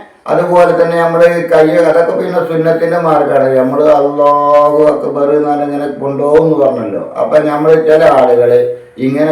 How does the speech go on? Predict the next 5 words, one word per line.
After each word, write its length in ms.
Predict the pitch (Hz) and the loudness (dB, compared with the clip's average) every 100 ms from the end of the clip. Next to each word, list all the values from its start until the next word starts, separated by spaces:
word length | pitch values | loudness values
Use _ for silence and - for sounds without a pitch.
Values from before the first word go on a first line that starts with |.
| 143 | -2
കെട്ടുന്നവരുണ്ട്, 720 | 120 123 123 117 117 113 113 113 - - 127 | -4 -4 0 0 0 -2 -6 -8 -14 -18 -8
ഇങ്ങനെ 260 | 147 156 160 143 | -4 0 0 0
പൊന്തിക്കുന്നവരുണ്ട്, 760 | 113 113 117 117 117 113 113 110 - - _ - | -4 -6 -4 -2 -2 -4 -4 -6 -10 -18 _ -2
പല 160 | 139 160 170 | 2 4 4
കോലത്തിലും 500 | 156 131 120 120 123 | 2 0 0 -4 -6